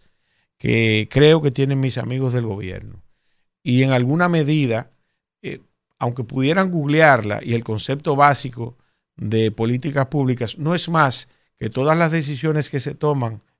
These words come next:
en materia de, de gobierno al respecto de la solución de un problema a la sociedad, ¿verdad?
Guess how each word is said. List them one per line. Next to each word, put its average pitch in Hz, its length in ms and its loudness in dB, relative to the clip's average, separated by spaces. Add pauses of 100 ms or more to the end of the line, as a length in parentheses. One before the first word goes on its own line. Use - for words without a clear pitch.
(120)
en 101 180 -2
materia 117 720 0 (420)
de, 110 420 0
de 127 120 2
gobierno 131 680 4 (380)
al 110 160 -2
respecto 135 580 -4
de 135 100 -2
la 120 80 0
solución 139 540 -2
de 143 100 2
un 143 140 0
problema 113 640 -2 (320)
a 113 100 0
la 107 120 0
sociedad, 98 560 -8 (380)
¿verdad? 196 320 2